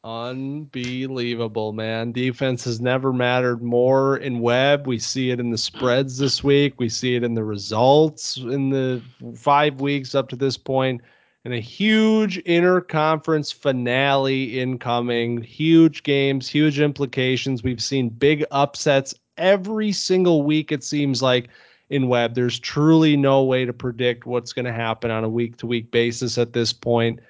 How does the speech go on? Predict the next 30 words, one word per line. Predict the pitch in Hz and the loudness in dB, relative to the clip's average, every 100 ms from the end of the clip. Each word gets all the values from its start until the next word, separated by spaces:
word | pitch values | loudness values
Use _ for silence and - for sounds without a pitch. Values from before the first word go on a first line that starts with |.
| _ _ _ _ _ | _ _ _ _ _
And | 110 107 110 | -6 -4 -2
a | 107 | -4
lot | 107 113 127 135 - | 0 4 6 4 0
is | 147 117 | -4 -2
riding | 120 131 139 135 127 | 0 2 2 0 -2
on | 120 120 | -2 -2
this | 117 - | -4 -4
one | 123 117 | -6 -4
as | 113 - | -6 -8
teams | 139 131 127 - | -6 -6 -4 -6
stare | - - 131 135 139 | -6 -2 0 2 0
their | 131 127 127 | 0 -2 -2
respective | 123 - - 127 123 135 123 | -6 -8 -4 -4 -2 -6 -6
conferences | - 131 127 139 123 139 120 | -4 -2 -2 -4 -8 -6 -6
in | - 139 131 | -4 0 2
the | 131 | 0
face. | - 160 151 117 - | 2 2 2 0 -6
Big | - 131 123 - | -6 -6 -6 0
Five | 143 147 139 - | 2 2 0 -4
teams | 143 120 107 - | -4 -2 -4 -8
licking | 120 131 135 156 151 151 | -4 -4 -2 0 0 2
their | 147 147 147 | 2 2 0
lips | 139 156 143 - - | 2 2 2 -2 -12
trying | - 139 135 131 | -4 -2 0 0
to | |
get | 123 135 131 | -2 -2 0
into | 131 127 131 | -2 0 -2
the | 131 127 | -2 -2
conference | 135 131 127 131 113 | -2 -2 -2 -4 -4
slate, | - 131 127 131 | -6 -2 -2 -2